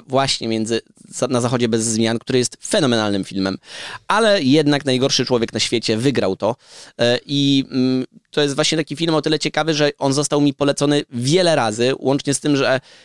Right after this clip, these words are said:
jakoś tak się nie schodziło. Natasza go sama obejrzała i powiedziała: „Jezu, jaki ten film jest dobry”. Powiedziałem: „Kurczę, teraz sama obejrzałaś ten film, to teraz ja już go nie obejrzę”. A ona powiedziała: „Okej, to mogę z tobą obejrzeć drugi raz, bo to jest tak dobry film”. W sensie, wow, wow, wow. Dla mnie to jest nie do przyjęcia, że ktoś ogląda w mojej obecności drugi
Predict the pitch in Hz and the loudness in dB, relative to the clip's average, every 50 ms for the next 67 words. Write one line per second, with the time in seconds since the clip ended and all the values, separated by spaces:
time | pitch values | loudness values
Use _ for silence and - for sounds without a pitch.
0 | _ _ - 147 - 151 - - - - 147 143 131 - 135 127 139 165 165 151 | _ _ -4 -4 -2 -2 -2 -2 -2 0 0 0 0 0 -2 0 2 4 4 4
1 | 151 135 110 127 123 127 123 127 127 127 - 139 - 143 123 123 120 143 131 135 | 2 0 -2 -2 -2 0 2 2 2 2 0 0 0 0 0 0 0 0 0 0
2 | 131 131 135 135 127 123 131 147 151 151 143 135 - 135 127 120 127 117 110 117 | 0 0 2 2 2 2 2 2 2 2 2 0 -2 -2 -2 0 0 0 2 2
3 | 127 127 113 120 110 - - 110 110 - - 110 110 101 110 98 95 95 87 - | 2 2 2 0 -2 -2 -4 -4 -4 -2 -2 -2 -2 0 0 0 0 -2 -4 -6
4 | - - _ - 120 127 - - - 269 233 - - 127 110 139 147 147 - - | -10 -14 _ -2 -2 -2 -2 0 0 0 2 2 0 -2 0 0 0 0 0 0
5 | 170 160 156 151 147 147 147 143 151 147 143 - 147 147 135 - 156 160 156 - | 0 0 0 2 2 2 2 2 2 0 0 0 -2 -2 -2 0 0 0 -2 -4
6 | 156 - - 160 160 156 - - - - - _ - 156 170 170 185 175 190 202 | -6 -2 -2 0 0 -2 -4 -8 -14 -20 -20 _ -2 0 2 2 2 2 2 2
7 | 190 196 214 233 311 285 180 131 110 117 101 104 - _ _ _ _ - 131 151 | 2 2 2 2 2 2 2 2 2 0 -2 -2 -6 _ _ _ _ -2 -2 0
8 | 170 165 160 170 165 - - - - 370 339 - - 254 247 226 208 - - 190 | 0 0 0 -2 -2 -2 -4 -2 0 0 0 2 2 2 2 2 2 2 2 2
9 | 185 180 175 175 165 165 165 - 180 180 202 196 113 - - - - _ _ - | 2 2 2 2 2 2 0 0 0 2 2 2 0 -2 -4 -10 -16 _ _ -2
10 | - 123 - 123 113 110 - 135 113 120 127 127 123 - 98 87 78 - - 85 | -2 0 0 0 -2 0 0 0 0 0 2 2 0 0 -2 -4 -6 -6 -6 -4
11 | 87 95 117 151 175 170 147 131 135 139 151 147 139 139 - _ _ _ _ 104 | 0 2 4 4 4 4 4 4 4 4 4 2 2 0 -2 _ _ _ _ -4
12 | 101 107 127 147 160 151 123 - - _ - - 127 127 123 123 131 143 156 156 | -2 2 2 4 4 4 2 0 -4 _ -6 -2 0 0 2 4 4 4 4 4
13 | 160 - - - 143 156 151 135 117 - 120 117 123 - - 123 135 131 131 135 | 2 0 0 2 2 2 2 2 2 0 0 0 0 -2 -2 -2 -2 -2 0 2
14 | 139 143 156 160 156 151 147 131 135 139 139 135 113 139 139 - - 147 - 147 | 4 4 6 4 4 4 4 4 4 4 4 4 2 2 2 0 0 0 0 0
15 | 139 147 139 139 139 - | 2 2 2 2 0 0